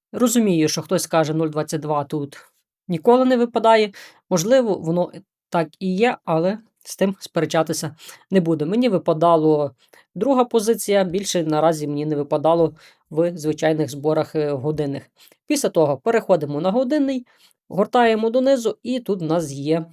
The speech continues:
система рівнів. Відповідно, чим більший в нас рівень, тим більшу суму винагороди ми будемо отримувати. Я на даний момент на першому рівні, так як я тут ще не почав прокачуватись. Я почав потихеньку тут заходити і періодично щось збирати, щоб назбирати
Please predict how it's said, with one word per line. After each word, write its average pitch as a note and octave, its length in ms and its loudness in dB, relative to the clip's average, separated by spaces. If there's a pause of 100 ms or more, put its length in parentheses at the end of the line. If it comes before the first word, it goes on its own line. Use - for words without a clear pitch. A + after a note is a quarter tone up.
(140)
система E3+ 500 -4
рівнів. D3+ 300 -2 (400)
Відповідно, G3+ 460 2
чим F#3+ 240 -2
більший F3 320 -4
в D3+ 40 -4
нас D3 400 -6
рівень, B3 400 -2 (220)
тим A#3+ 200 -2
більшу F#3+ 240 -2
суму F#3 280 -2
винагороди D#3 520 0
ми C#3+ 160 -4
будемо D#3 320 -4
отримувати. C3+ 440 -6 (340)
Я G#3+ 140 0
на A#3 120 2
даний F3+ 260 0
момент E3+ 340 -2
на D3+ 60 -6
першому F#3+ 440 -2
рівні, C4 240 0
так F3+ 240 -4
як C#3+ 120 -4
я D3+ 180 -2
тут D#3+ 220 -8
ще E3+ 240 -4 (340)
не F3 120 0
почав E3 380 -2
прокачуватись. D3+ 640 -4
Я F#3+ 80 -2
почав D#3+ 400 -2 (720)
потихеньку F#3 580 0
тут D#3+ 200 -6
заходити D#3+ 600 -2
і F#3 160 -8
періодично D3+ 560 -4
щось D#3 180 -6
збирати, D#3+ 420 -2
щоб D3+ 160 -6
назбирати D3 640 -4